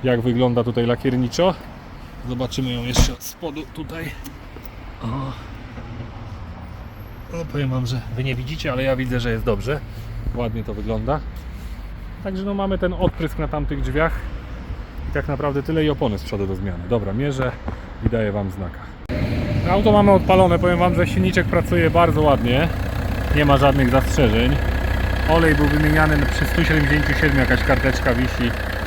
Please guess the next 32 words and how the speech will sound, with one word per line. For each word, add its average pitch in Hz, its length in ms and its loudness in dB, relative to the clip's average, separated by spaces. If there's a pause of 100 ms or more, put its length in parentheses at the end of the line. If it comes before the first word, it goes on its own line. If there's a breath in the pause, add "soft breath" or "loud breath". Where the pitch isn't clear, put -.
(180)
czyli 123 120 -2
dawno, 143 320 4
dawno 131 280 2
temu. 135 380 4 (600)
Tutaj 170 260 6
mi 147 60 2
się 156 100 0
nie 156 120 2
podoba 156 320 4
ten 143 140 2 (460)
zapocenie 156 560 2
od 135 100 0
spodu 143 360 0
i 139 40 2
to 143 160 0
sugeruje 156 460 2
nam 143 160 4
albo 147 220 4
klapy, 160 440 4 (680)
e, 135 360 0
albo 147 200 0
tutaj 151 260 0
spod, 151 240 0
o, 156 400 2
spod 160 260 0 (220)
podstawy 165 380 2
filtra 160 320 -2
oleju 156 260 2
trzeba 143 200 0
było 147 200 2
to 147 120 -2
sprawdzić. 147 480 0